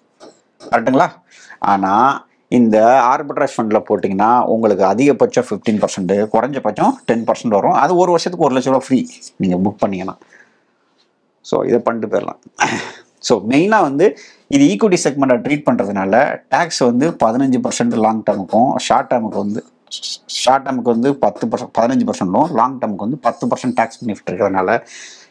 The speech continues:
எதுக்கு வந்து இதுல போட்டு முப்பத்தி மூணு பர்சன்ட் பண்ணுவானே அப்படிங்கிறதுக்காக பண்ணலாம். இதுக்கும் ஹேர் கட் டென் பர்சன்ட் தான். So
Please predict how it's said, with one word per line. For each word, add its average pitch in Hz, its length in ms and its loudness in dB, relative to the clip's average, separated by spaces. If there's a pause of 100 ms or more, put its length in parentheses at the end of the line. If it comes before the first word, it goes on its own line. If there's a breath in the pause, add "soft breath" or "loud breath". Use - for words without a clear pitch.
(160)
எதுக்கு 165 260 2
வந்து 143 260 0
இதுல 131 280 2
போட்டு 123 200 -2
முப்பத்தி 120 260 -2
மூணு 113 160 0
பர்சன்ட் 113 260 -2
பண்ணுவானே 98 280 -2 (120)
அப்படிங்கிறதுக்காக 95 720 -2
பண்ணலாம். 113 280 0 (440 loud breath)
இதுக்கும் 190 360 2
ஹேர் 131 220 0
கட் 113 160 0
டென் 107 200 -2
பர்சன்ட் 92 320 -2
தான். 113 200 2
So 98 80 2